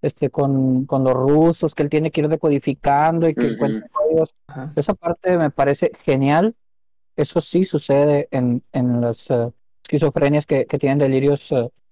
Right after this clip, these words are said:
Speaker 1: paranoides, eh, de persecución. Sucede
Speaker 3: Ujú.
Speaker 1: muy a menudo esa parte, ¿no? O sea,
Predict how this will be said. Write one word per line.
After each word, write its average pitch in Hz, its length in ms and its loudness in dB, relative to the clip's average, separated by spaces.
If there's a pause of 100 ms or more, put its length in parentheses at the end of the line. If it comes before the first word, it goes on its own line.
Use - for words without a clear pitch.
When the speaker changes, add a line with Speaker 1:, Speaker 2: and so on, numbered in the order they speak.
Speaker 1:
paranoides, 135 720 2
eh, 127 360 -2
de 139 120 -4
persecución. 147 680 -4 (600)
Sucede 143 400 0
Speaker 3:
Ujú. 170 160 0
Speaker 1:
muy 165 240 2
a 151 60 2
menudo 135 260 2
esa 123 140 -4
parte, 113 340 -6
¿no? 127 140 0
O - 20 0
sea, 117 260 0